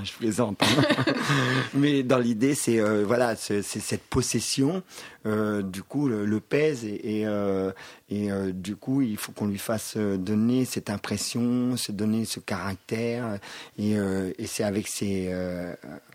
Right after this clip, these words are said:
ouais, en le manipulant à trois qu'on arrive à, à,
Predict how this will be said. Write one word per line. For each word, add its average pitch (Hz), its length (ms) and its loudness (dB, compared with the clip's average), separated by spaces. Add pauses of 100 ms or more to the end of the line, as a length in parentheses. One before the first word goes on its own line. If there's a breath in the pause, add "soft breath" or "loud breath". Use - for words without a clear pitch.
(240)
ouais, 135 240 0 (260)
en 104 100 -2
le 104 60 2
manipulant 110 600 2
à 98 120 -2
trois 120 320 -2
qu'on 107 200 -8
arrive 101 280 -4
à, 87 320 -8
à, 98 100 -10